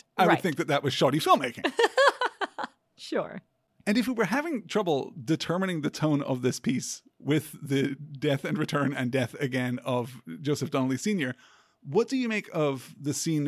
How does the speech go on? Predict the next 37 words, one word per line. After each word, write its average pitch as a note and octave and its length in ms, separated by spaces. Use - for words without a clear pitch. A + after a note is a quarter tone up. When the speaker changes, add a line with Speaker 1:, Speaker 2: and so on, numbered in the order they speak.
Speaker 1:
where C3 160
Joseph C3+ 400
Junior F#3+ 340
is C#3 300
given C3+ 260
the A#2+ 80
secret - 400
rebel C#3 280
code D3 240
word, A#2 220
Captain C3 340
Midnight, B2+ 400
and C3 120
then B2+ 100
sent E3 260
out D#3+ 120
into - 160
the D#3 80
street D#3+ 240
where D3 200
everyone F3+ 380
is D3+ 120
already D#3 340
laughing C3+ 360
because C3+ 280
they C3+ 100
know C3 160
that B2 120
he's B2 140
gonna C3 200
go C3 240
and A#2+ 80
try C3 200
and A#2+ 140
kill A2 240
his B2 180
landlord? A2+ 440